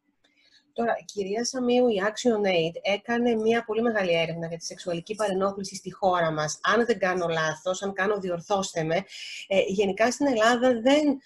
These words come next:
ε, είχαμε γνώση με στοιχεία,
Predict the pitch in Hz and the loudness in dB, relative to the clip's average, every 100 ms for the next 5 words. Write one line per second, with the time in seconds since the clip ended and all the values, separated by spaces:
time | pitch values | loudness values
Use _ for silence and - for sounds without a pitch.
0 | _ - 196 226 220 208 196 180 180 190 | _ -4 -4 0 0 0 0 -2 0 2
1 | 190 180 - 185 180 175 165 190 143 - | 4 2 -2 -2 0 0 -2 -6 -6 -4
2 | 202 175 147 135 | 2 2 2 -2